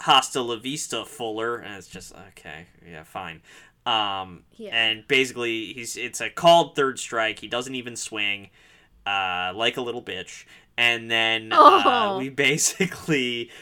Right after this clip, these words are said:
Speaker 1: uh,
Speaker 2: <clears throat>
Speaker 1: basically just have an earthquake hit right away.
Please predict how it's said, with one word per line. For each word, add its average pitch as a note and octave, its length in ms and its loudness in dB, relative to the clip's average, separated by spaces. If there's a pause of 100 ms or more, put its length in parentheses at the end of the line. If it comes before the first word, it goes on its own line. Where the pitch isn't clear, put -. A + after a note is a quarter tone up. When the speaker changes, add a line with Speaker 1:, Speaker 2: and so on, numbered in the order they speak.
(280)
Speaker 1:
uh, G2+ 760 0
Speaker 2:
<clears throat> - 60 -16
Speaker 1:
basically A2+ 680 0
just G#2+ 240 -6
have A#2+ 180 6
an G#2+ 160 -6
earthquake A2 540 -6
hit G2 320 -6
right G2+ 380 -6
away. D#2 440 -14